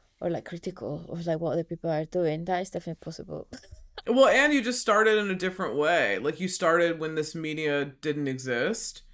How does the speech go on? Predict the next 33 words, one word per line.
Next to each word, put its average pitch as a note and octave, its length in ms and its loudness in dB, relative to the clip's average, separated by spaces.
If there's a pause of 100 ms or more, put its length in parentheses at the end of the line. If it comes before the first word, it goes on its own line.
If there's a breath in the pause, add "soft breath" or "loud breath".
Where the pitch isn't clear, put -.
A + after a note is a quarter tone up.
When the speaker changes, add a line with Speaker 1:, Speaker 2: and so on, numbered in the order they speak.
(320 soft breath)
Speaker 2:
and D#3+ 160 2
there D#3+ 100 6
was D#3+ 200 0
Speaker 1:
Mm. - 0 -
Speaker 2:
no, D#3 320 4
there E3+ 220 4
was F3+ 340 4
no D#3 260 0
one D#3 240 2
telling D#3+ 420 -2
you C#3+ 160 -2
how C#3+ 440 2
to C#3+ 160 -6
do C3 240 -4
something. - 640 -10 (260)
Like, E3 160 0
we F3 120 2
didn't F3 200 -2
have D#3+ 180 0
YouTube. C#3+ 580 -8 (360 soft breath)
There E3+ 100 0
was E3+ 140 0
no, F#3 200 2
like, E3+ 260 2 (260)
Speaker 1:
We C4+ 80 0
didn't E4 200 0
have C4 120 4
Speaker 2:
informative - 0 -
Speaker 1:
Instagram. C4+ 640 0
We - 80 -2
Speaker 2:
video. - 20 -4
Speaker 1:
had F4+ 180 -4
Speaker 2:
No, A#3+ 120 -2